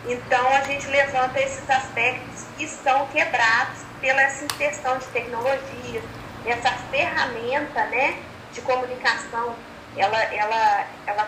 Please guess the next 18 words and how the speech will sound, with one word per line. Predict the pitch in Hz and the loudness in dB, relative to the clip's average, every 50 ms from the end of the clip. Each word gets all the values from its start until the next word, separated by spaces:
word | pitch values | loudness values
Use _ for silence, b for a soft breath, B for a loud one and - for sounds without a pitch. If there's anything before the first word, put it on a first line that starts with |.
| - - | -2 -2
cria | 262 294 359 | 0 0 2
uma | 359 285 - | 2 2 2
barreira | - 247 233 - - 233 208 214 202 202 | 2 2 2 0 0 -4 -6 -6 -6 -4
pra | - - 202 | -4 -4 -4
você | - - - - - | -4 -6 -6 -6 -6
identificar | 202 214 214 - - - - 214 208 | -4 -4 -6 -6 -8 -2 0 2 2
alguns | 208 202 214 214 - - | 2 0 -4 -10 -10 -4
fatores | - 208 196 - - 214 196 180 - - - - - - - - - - - - - - - | -2 -2 -2 -2 -4 -6 -6 -6 -6 -8 -10 -14 -16 -16 -16 -16 -16 -16 -16 -16 -16 -8 -4
que | 185 | -2
a | 185 | -2
gente | 190 208 202 196 - | -2 -2 -4 -6 -6
identifica | - 208 208 208 - - - - 226 220 202 190 - 202 190 | -6 -6 -6 -6 -8 -10 -12 -12 -10 -8 -8 -6 -4 -4 -4
nessas | 180 180 180 190 - 190 190 196 | -4 -4 -6 -6 -6 -6 -4 -2
avaliações. | 190 - 196 185 175 180 185 - - - 190 - - - - - - - - - - - - - - - - - 233 | 0 2 2 2 2 2 -2 -2 -4 -8 -8 -8 -8 -10 -12 -16 -16 -16 -16 -16 -16 -16 -18 -18 -18 -18 -16 -6 0
E | 233 247 | 2 4
aí, | 254 247 240 240 226 233 240 262 285 320 320 - - - - - - - - - - | 4 4 4 2 0 -2 -6 -8 -8 -8 -8 -8 -10 -12 -16 -16 -18 -18 -18 -12 -4
a | - - 233 233 | 0 2 2 2
gente, | 226 233 247 240 240 247 247 247 240 - - - - - 254 254 254 247 240 233 214 - | 0 -2 -4 -2 -2 -2 -4 -6 -10 -10 -8 -6 -6 -6 -8 -10 -10 -10 -10 -10 -12 -12